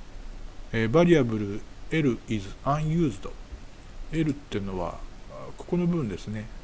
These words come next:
あの、パターンマッチングの、えー、Lとエルエスの最初の方のLですね。これが、あの、使われてませんよって言ってるんです。で、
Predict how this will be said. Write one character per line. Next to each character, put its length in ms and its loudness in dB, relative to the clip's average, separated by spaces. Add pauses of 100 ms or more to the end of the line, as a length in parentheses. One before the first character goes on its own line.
(320)
あ 60 -8
の、 100 -8 (840)
パ 80 -4
タ 140 -2
ー 20 0
ン 80 0
マ 80 0
ッ 60 -2
チ 180 -8
ン 80 -4
グ 60 -6
の、 340 -6 (680)
え 280 -4
ー、 60 2
L 120 4
と 140 -2
エ 80 -2
ル 100 0
エ 60 0
ス 120 -2
の 200 -2
最 160 6
初 100 0
の 80 4
方 60 4
の 180 -2
L 200 4
で 100 -4
す 140 -10
ね。 140 -4 (640)
こ 80 0
れ 80 2
が、 140 2
あ 20 2
の、 320 2
使 180 2
わ 80 8
れ 60 2
て 100 2
ま 120 6
せ 140 6
ん 40 8
よ 140 8
っ 20 2
て 120 -10
言 80 -8
っ 40 -14
て 160 0
る 60 -4
ん 100 -4
で 100 -4
す。 180 -12 (640)
で、 400 -2